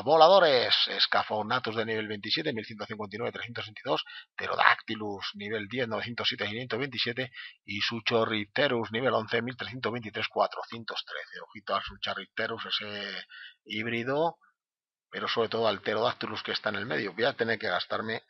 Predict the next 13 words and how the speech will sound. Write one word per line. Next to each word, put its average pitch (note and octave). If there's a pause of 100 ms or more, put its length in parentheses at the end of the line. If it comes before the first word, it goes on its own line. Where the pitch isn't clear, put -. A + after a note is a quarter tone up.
(140)
ochenta D#3+
y G#2
cuatro C3+
en G2+
Apatosaurus, A2
ochenta C3+
y C#3+
cuatro A#2
en G2
Apatosaurus. G#2+ (1500)
Y, G#2+
por C3
ejemplo, A#2